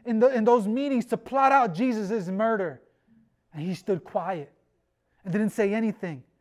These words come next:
Think about this, guys. Joseph was possibly present at that secret meeting with Judas when they gave him thirty shekels of silver to betray Jesus. And he just looked the other way.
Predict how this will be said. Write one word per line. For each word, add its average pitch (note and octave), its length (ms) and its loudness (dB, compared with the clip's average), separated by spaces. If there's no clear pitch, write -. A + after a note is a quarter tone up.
Think C4+ 200 0
about A#3+ 260 4
this, D4 160 0
guys. A#3 240 4
Joseph C4+ 480 6
was A#3 160 0
possibly B3+ 680 2
present A#3+ 560 0
at A3 160 2
that C4 160 2
secret C4 400 -2
meeting B3+ 400 0
with G3+ 180 4
Judas B3 680 2
when F3+ 120 -8
they G3+ 80 -2
gave A3+ 240 -2
him G#3+ 80 -4
thirty G#3+ 300 -4
shekels G3+ 380 -6
of F3 100 -10
silver E3+ 380 -6
to E3 120 -12
betray E3 380 -12
Jesus. D3 600 -12
And C#3+ 120 -10
he E3+ 80 -6
just D3+ 180 -8
looked E3 220 -8
the D#3+ 120 -8
other D3+ 140 -10
way. D3 300 -10